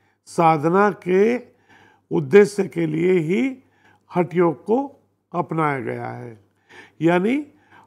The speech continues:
हठयोग की साधना को प्रारंभ करके हम अपने आप को राजयोग की साधना के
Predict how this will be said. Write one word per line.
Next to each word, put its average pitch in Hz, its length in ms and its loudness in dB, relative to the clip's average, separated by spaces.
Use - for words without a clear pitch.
हठयोग 190 480 2
की 208 120 -4
साधना 170 480 -4
को 220 300 -2
प्रारंभ 180 520 -8
करके 214 540 -4
हम 226 380 -4
अपने 220 300 0
आप 165 380 -2
को 240 380 -2
राजयोग 180 680 0
की 196 160 -4
साधना 147 540 -8
के 233 260 -6